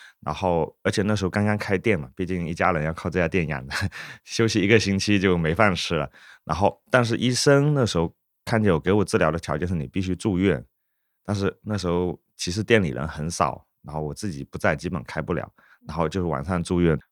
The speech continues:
医生查完房八点，然后偷偷地从医院坐着轮椅推出来，然后就叫不同的朋友在医院门口偷偷接头号，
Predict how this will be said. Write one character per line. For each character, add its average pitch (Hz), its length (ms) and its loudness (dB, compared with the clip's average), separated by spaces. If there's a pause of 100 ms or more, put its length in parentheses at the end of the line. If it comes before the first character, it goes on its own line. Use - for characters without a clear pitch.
(120)
医 113 100 4
生 117 200 4
查 92 180 4
完 98 180 6
房 76 240 -4
八 82 160 2
点， 76 240 -2
然 - 100 -18
后 73 100 -10
偷 - 180 -10
偷 87 180 -2
地 80 160 -2
从 73 240 -10
医 87 100 -8
院 87 340 2 (380)
坐 127 180 4
着 120 140 8
轮 101 280 6
椅 113 160 4
推 98 240 0
出 98 160 -2
来， 73 260 -6
然 78 100 -2
后 110 180 2 (640)
就 101 180 0
叫 120 200 4
不 143 140 0
同 90 180 -2
的 104 100 4
朋 104 180 -2
友 98 140 4
在 85 140 4
医 95 60 2
院 107 160 4
门 85 140 -2
口 92 160 -4
偷 95 200 -6
偷 95 120 -2
接 110 220 2
头 76 180 -6
号， 87 220 0